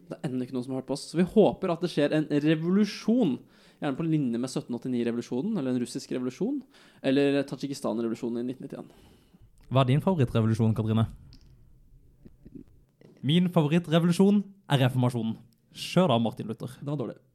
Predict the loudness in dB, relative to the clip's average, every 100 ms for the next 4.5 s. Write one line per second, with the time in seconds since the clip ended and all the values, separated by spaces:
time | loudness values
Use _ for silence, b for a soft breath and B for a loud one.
0 | b b b _ -8 -6 -6 -8 -20 -4
1 | -2 0 0 0 0 0 0 -2 -4 -2
2 | -2 0 0 0 0 -2 0 0 0 -2
3 | -6 -8 -4 -4 -4 -12 -20 -20 -20 _
4 | _ _ -4 0